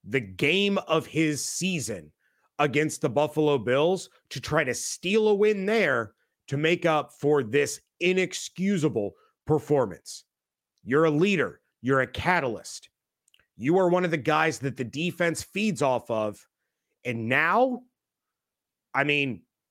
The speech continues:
feel free to disagree with me in the chat, and David can feel free to call me out on, on the next episode.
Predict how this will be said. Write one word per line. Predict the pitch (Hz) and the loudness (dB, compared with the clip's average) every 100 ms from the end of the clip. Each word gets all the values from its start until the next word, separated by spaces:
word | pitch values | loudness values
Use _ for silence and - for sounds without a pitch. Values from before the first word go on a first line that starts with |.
| _ | _
feel | 147 214 | 2 2
free | 220 254 240 | 2 2 2
to | |
disagree | 190 202 156 196 208 | 2 0 0 0 0
with | 180 | 0
me | 190 | 0
in | 190 | 0
the | 165 | 0
chat, | - 165 196 208 | 0 0 2 0
and | 151 117 | -2 0
David | 139 196 196 - | 0 2 0 -2
can | 170 | -4
feel | - 180 | 0 0
free | - 180 | 0 0
to | 165 | 0
call | 147 160 | 0 0
me | 160 156 | 2 2
out | 160 160 | 0 0
on, | 143 139 139 | 0 0 -2
on | 147 143 | -2 -2
the | 131 | 0
next | 147 147 | -2 -2
episode. | 147 147 160 185 196 | -4 -2 0 2 2